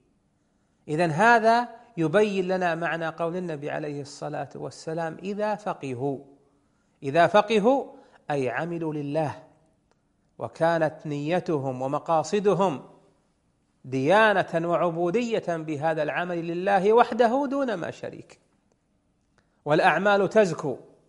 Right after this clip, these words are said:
وتعظم وإن قلت وإن صغرت. بماذا تزكو وتعظم؟ بأن تكون النية فيها نية صالحة. وفي الصحيحين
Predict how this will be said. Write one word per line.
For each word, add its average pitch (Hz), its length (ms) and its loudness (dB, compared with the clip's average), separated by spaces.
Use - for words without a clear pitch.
وتعظم 190 680 8
وإن 214 240 -2
قلت 208 600 0
وإن 233 240 2
صغرت. 180 600 4
بماذا 175 340 0
تزكو 156 360 -4
وتعظم؟ 147 580 -2
بأن 151 300 -10
تكون 160 380 -10
النية 143 460 -10
فيها 139 380 -10
نية 170 300 -14
صالحة. - 600 -18
وفي - 80 -18
الصحيحين 139 800 -4